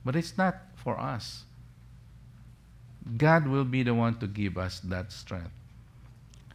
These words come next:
I got in here, just real quick. You know, just, uh, a couple of hours ago, this was attached to this. And you already know the de-,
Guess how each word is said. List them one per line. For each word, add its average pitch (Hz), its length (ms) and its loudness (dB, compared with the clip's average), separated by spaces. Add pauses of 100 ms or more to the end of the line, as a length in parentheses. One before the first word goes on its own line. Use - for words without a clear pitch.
(680)
I 135 100 6
got 160 240 10
in 151 80 8
here, 123 400 8 (240)
just 127 300 0
real 123 180 6
quick. 117 300 2 (2250)
You 131 120 4
know, 113 260 8 (300)
just, 147 400 6
uh, 110 340 8 (2000)
a - 60 -8
couple 139 260 10
of 127 100 8
hours 131 360 12
ago, 101 400 4 (480)
this 113 180 2
was 113 160 4
attached 104 540 2
to 107 80 2
this. 95 420 -2 (460)
And 120 100 4
you 131 80 8
already 127 320 8
know 123 160 6
the 117 140 4
de-, 110 200 4